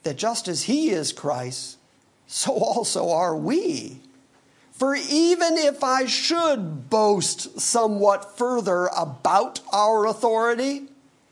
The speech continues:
which the Lord gave for building you up and not for destroying you, I shall not be put to shame.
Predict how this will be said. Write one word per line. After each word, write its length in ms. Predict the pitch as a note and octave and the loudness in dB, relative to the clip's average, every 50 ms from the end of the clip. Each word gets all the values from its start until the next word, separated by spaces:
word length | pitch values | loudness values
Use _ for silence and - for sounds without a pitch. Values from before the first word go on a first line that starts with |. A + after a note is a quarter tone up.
| - - - - - - - | -20 -20 -20 -20 -20 -20 -6
which 320 | - F3 G3 G3 F#3+ - - | -2 0 0 2 0 -2 0
the 140 | G3+ G3 | 0 0
Lord 640 | G3 F3+ F3+ G3 G#3 G#3+ A3 A3 G#3 G3+ E3+ D3+ B2+ | 0 2 2 4 4 6 4 4 2 0 -4 -6 -6
gave 580 | B2 F#3 G3+ A3 A#3 B3+ C#4 D4+ F4+ E4+ - - - _ _ _ _ _ _ _ | -2 0 2 2 2 2 2 0 -2 -4 -6 -14 -20 _ _ _ _ _ _ _
for 180 | - A3+ A3 | -2 0 0
building 520 | G3+ D3+ B2+ - A#3 D#4 F4+ E4 F4+ E4+ D#4 | 0 0 2 2 4 4 4 2 2 2 4
you 220 | E4 E4 E4+ D#4+ | 4 4 4 6
up 320 | C#4 C4+ D#4+ - - - - - - _ _ _ _ _ _ _ _ _ _ _ _ _ _ _ _ | 6 6 4 2 0 -4 -18 -20 -20 _ _ _ _ _ _ _ _ _ _ _ _ _ _ _ _
and 160 | - C#3 C3+ D3 | -8 -6 -4 -2
not 260 | F3+ A#3 C#4+ C#4 - | 0 -2 -2 -2 -2
for 120 | C4 B3+ | -4 -4
destroying 800 | G#3 G3 E3+ - - - - - E3 F3+ G3+ A#3 C4+ C#4+ D#4 D4+ | -2 -4 -4 -4 -4 -6 -6 -4 -2 0 0 0 0 0 0 0
you, 320 | D#4 E4+ F4+ F#4 F#4 F4+ F4+ - - _ _ - - - - - _ _ _ _ _ _ _ _ _ _ _ | 0 0 -2 -4 -6 -8 -12 -20 -20 _ _ -18 -18 -18 -20 -20 _ _ _ _ _ _ _ _ _ _ _
I 80 | - B2+ | -12 -10
shall 180 | B2+ - D#3 D3 | -8 -6 -4 -2
not 260 | D3 F#3+ B3 B3+ - | 0 -2 -2 -2 -4
be 80 | G#3+ | -8
put 220 | F#3+ - G3 F#3 F#3+ | -8 -8 -8 -8 -8
to 60 | - | -10
shame. 320 | D3 - - B2 - - | -12 -12 -12 -12 -14 -16